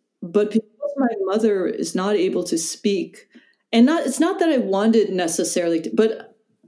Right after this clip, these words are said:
I mean, that's what, those are words that my father, I mean, my father was extremely, um, yeah, you know, he's, he didn't say, "I love you," but he,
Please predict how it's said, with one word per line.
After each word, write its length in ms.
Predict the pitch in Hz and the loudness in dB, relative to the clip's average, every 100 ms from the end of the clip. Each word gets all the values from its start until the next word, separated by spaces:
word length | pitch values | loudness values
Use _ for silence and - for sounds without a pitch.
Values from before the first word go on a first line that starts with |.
| _ _ _ _ _ - | _ _ _ _ _ -2
I 60 | 240 | 4
mean, 140 | 233 233 | 6 6
that's 160 | 233 | 4
what, 340 | 277 240 - 220 | 0 -2 0 2
those 200 | 240 254 | 4 4
are 100 | 254 | 2
words 280 | 202 202 196 | 2 2 0
that 120 | 180 | -2
my 120 | 165 | -2
father, 440 | 165 170 175 170 180 | -2 -2 -2 -2 -2
I 40 | |
mean, 160 | 180 180 | -2 -2
my 100 | 180 | -2
father 340 | 190 196 190 | -2 0 0
was 180 | 185 - | 0 -2
extremely, 1120 | - - - - 202 190 190 185 175 170 170 - - _ _ _ - _ _ _ - _ _ _ | -4 -4 -6 -4 0 2 2 0 0 -2 -6 -10 -16 _ _ _ -20 _ _ _ -20 _ _ _
um, 500 | 185 180 170 170 165 170 | -6 -4 -2 -2 -4 -4
yeah, 420 | 185 165 156 151 - - | 0 0 -2 -8 -14 -10
you 100 | 160 | -6
know, 120 | 165 | -6
he's, 340 | 170 190 - - _ _ - _ _ _ _ _ | -8 -8 -8 -10 _ _ -20 _ _ _ _ _
he 80 | 214 | 2
didn't 120 | 262 226 | 4 4
say, 140 | 165 | 2
"I 40 | |
love 200 | 160 170 165 | 0 0 -2
you," 80 | - | -2
but 80 | 180 | -2
he, 240 | 202 | -2